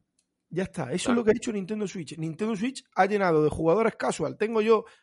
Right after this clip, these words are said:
Speaker 1: eh, cuatro o cinco compañeros de trabajo que tienen su Nintendo Switch pa' jugar sus cuatro ratitos a Ori,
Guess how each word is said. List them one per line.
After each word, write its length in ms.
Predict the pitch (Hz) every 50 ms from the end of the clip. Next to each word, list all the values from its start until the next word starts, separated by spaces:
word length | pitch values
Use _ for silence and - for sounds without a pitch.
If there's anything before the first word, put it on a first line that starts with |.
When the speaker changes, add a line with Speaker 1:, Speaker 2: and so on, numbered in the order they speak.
| _ _
Speaker 1:
eh, 280 | - 170 175 170 170 - -
cuatro 280 | 208 220 220 - 202
o 20 | 190
cinco 280 | - 247 226 202 175
compañeros 460 | 160 160 156 160 165 170 214 233 233 220
de 80 | 220
trabajo 460 | 190 202 208 196 - - - 196 208
que 140 | - - 165
tienen 280 | 139 196 208 196 175 147
su 140 | - - 139
Nintendo 400 | 139 139 - 214 226 226 226 214
Switch 340 | - 240 240 233 240 -
pa' 120 | - - 156
jugar 260 | 143 151 160 196 214 - _
sus 180 | - - 180 -
cuatro 280 | - 202 202 214 202
ratitos 460 | 196 196 185 - 202 196 - 143 131 - _ _ _ _
a 120 | - 220 226
Ori, 360 | 214 208 208 185 196 202 220